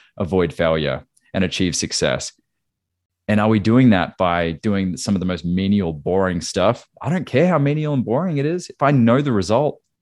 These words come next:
and I know the vision, sign me up.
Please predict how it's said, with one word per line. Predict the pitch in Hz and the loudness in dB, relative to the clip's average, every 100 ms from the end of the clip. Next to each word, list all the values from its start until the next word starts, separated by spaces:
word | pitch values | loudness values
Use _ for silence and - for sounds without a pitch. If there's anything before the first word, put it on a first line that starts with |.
| _ _ _ - | _ _ _ -2
and | 107 | 2
I | |
know | 110 127 | 4 4
the | 101 | 2
vision, | 95 143 92 78 80 _ _ _ _ _ _ _ _ _ _ _ _ _ _ | -2 -2 -2 -6 -8 _ _ _ _ _ _ _ _ _ _ _ _ _ _
sign | - 151 156 | -4 -2 2
me | 120 | 2
up. | 165 165 | 2 -2